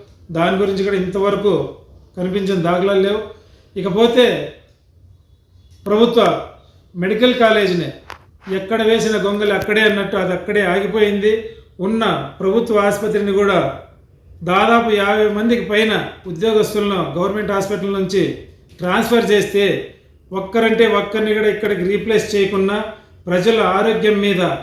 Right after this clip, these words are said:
దెబ్బ కొడుతున్నది కూటమి ప్రభుత్వం. దీన్ని ప్రజలు గమనిస్తూ ఉన్నారు. పేద ప్రజల ఆరోగ్యం మీద మీరు దెబ్బ కొడితే మీ ఆరోగ్యం మీద ప్రే-, పేద ప్రజలు దెబ్బ కొడతారు.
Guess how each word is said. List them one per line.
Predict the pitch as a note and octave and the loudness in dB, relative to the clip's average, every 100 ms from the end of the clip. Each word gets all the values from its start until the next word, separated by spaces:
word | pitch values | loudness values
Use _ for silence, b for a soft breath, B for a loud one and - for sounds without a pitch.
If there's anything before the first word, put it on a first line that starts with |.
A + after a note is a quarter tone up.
| - D3+ | -10 -6
దెబ్బ | F#3 G3 A3 | -2 2 4
కొడుతున్నది | G#3+ G3+ G3+ G3 G3 F#3 F3 - - - _ | 4 2 -2 -2 2 2 0 -8 -18 -20 _
కూటమి | G3+ G#3 G3 F3 | -4 -2 -2 -2
ప్రభుత్వం. | F#3 F#3+ G#3 G3+ G3+ - B B - D#3 | -2 -2 -2 -4 -6 -14 B B -8 2
దీన్ని | G#3+ G#3+ F#3 F#3 | 2 2 0 -2
ప్రజలు | F#3+ G#3+ E3+ | 0 0 0
గమనిస్తూ | F3+ G3+ - F#3+ F#3 | 0 -2 -2 -2 0
ఉన్నారు. | F3+ F3+ G#3 - - b b b b F#3 | 0 0 -2 -6 -16 b b b b 0
పేద | G#3 A3+ A3+ | 2 2 0
ప్రజల | G#3+ G#3+ G#3+ G3 F#3 | 0 2 2 2 2
ఆరోగ్యం | G#3+ F3+ G#3+ G#3 | 0 0 0 0
మీద | G#3 G3+ G3+ | -2 -4 -2
మీరు | G3 E3 | -4 -2
దెబ్బ | F#3 G3+ | -2 -2
కొడితే | G3 F#3+ G3 G3 C#3+ C3+ E3+ | 0 -2 0 0 0 -4 -4
మీ | G3+ G3+ | -2 -2
ఆరోగ్యం | G3 G3 F#3 G3 | -2 -2 -2 -2
మీద | F#3+ F3+ G3 | -4 -4 -4
ప్రే-, | G3 F#3+ - - | -4 -2 -6 -6
పేద | G3 F#3+ | -6 -2
ప్రజలు | G3+ F#3+ E3 | -2 0 0
దెబ్బ | F3 F#3 | 0 0
కొడతారు. | F3+ E3+ F3 | -2 -2 -2